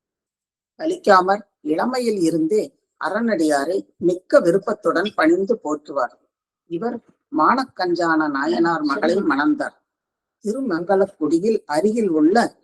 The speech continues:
திருப்புன்கூர் என்னும் திருத்தலத்தில் எழு-, எழுந்தருளியுள்ள சிவலோகநாதர் சிவ-, சிவஸ்தலத்திற்கு அளவில்லாத திருப்பணிகள் புரிந்து, "செம்பொன் என்பது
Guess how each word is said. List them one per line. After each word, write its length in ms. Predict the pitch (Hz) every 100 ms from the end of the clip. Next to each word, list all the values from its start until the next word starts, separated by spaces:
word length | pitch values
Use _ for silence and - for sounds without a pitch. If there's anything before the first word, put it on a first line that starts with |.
| _ _
திருப்புன்கூர் 840 | - 254 277 - 202 185 - 214 165 - _
என்னும் 400 | 156 175 220 220 -
திருத்தலத்தில் 800 | 160 190 - 175 156 - 160 - -
எழு-, 380 | 285 175 370 196 -
எழுந்தருளியுள்ள 840 | 180 208 202 180 165 156 151 151 110 - _ _ _ -
சிவலோகநாதர் 1000 | - 165 226 247 208 170 156 147 - -
சிவ-, 280 | 135 165 - _ _
சிவஸ்தலத்திற்கு 920 | - 160 208 - 156 147 - 151 - 196 - _ -
அளவில்லாத 880 | - 160 214 240 220 185 170 160 -
திருப்பணிகள் 600 | 160 190 - 180 165 156
புரிந்து, 560 | 147 147 147 185 214 240 - _ _ _
"செம்பொன் 640 | - 175 214 240 254 240 -
என்பது 500 | 151 170 185 269